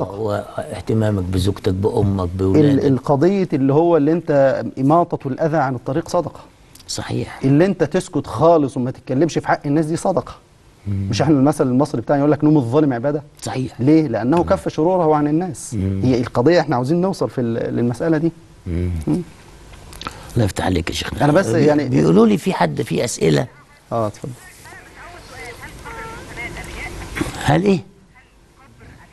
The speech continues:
Speaker 2: هل قبر الحسنات،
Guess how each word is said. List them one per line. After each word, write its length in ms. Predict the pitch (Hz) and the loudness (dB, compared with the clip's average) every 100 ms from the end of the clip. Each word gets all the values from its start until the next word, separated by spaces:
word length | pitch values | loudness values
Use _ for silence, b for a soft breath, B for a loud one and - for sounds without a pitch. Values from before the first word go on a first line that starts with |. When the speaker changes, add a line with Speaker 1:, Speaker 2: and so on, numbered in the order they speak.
| - - - - - - - - - - - - | -20 -20 -20 -20 -20 -20 -20 -20 -20 -18 -18 -4
Speaker 2:
هل 340 | 107 160 180 151 | 2 6 4 2
قبر 280 | - 175 139 | 2 0 0
الحسنات، 720 | 123 104 - 101 107 123 107 | -6 -8 -10 -6 -4 -2 -2